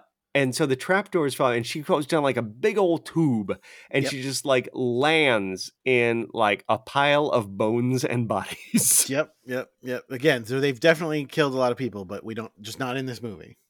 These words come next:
Speaker 2: They don't kill
Speaker 1: Not
Speaker 2: them here.
Speaker 1: right, exactly. Well, in the intervening thir-, thirteen years,
Speaker 2: Yep.
Speaker 1: I'm assuming there's some alternate universe where you could, you could probably do a, uh, retroactive fill-in and do a movie for every year, and you do, they just did not run out of bodies that are stashed in this place.
Speaker 2: Yeah.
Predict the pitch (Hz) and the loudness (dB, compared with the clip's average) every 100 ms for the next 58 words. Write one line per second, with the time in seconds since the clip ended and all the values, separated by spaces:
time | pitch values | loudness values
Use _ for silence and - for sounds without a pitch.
0 | _ _ 95 104 113 160 143 123 123 101 | _ _ -16 -14 -2 0 0 0 0 0
1 | - 104 107 98 104 139 151 143 143 131 | 0 0 0 2 0 2 0 0 2 2
2 | 147 147 139 135 127 - - 127 123 135 | 2 0 2 4 2 0 -2 -2 0 -4
3 | - 127 104 101 98 - - 101 - _ | -2 -2 0 -2 -4 -12 -14 -14 -14 _
4 | - 147 180 165 - 170 143 131 123 117 | 0 0 2 0 0 2 4 2 2 2
5 | 117 - 120 123 131 135 123 110 120 107 | 2 0 0 2 0 0 -2 0 0 0
6 | 101 98 - 107 104 107 107 117 104 98 | -2 -2 -2 2 2 2 -2 -2 -2 -6
7 | - 120 131 131 131 127 120 110 107 110 | -6 -2 0 2 2 2 0 2 0 0
8 | 104 101 98 95 _ - _ _ - 107 | 2 2 2 -2 _ -20 _ _ -4 0
9 | 98 95 123 135 151 123 120 120 - 110 | 0 2 0 0 2 2 2 -2 0 0
10 | 104 87 101 98 127 127 110 113 117 - | 0 -2 -4 0 2 4 2 0 -2 -2
11 | 110 120 120 123 104 101 101 98 101 95 | 0 0 2 0 2 0 0 -2 -8 -8
12 | 110 104 95 104 98 - - 123 117 120 | -8 -6 -4 -6 -6 -10 -8 -4 0 0
13 | 110 117 107 104 104 95 92 95 104 98 | 0 -2 0 0 0 -2 -2 -6 -4 -4
14 | 98 - 98 - 101 98 - - - - | -2 -4 -4 -6 -8 -8 -6 -8 -8 -14
15 | 113 | -16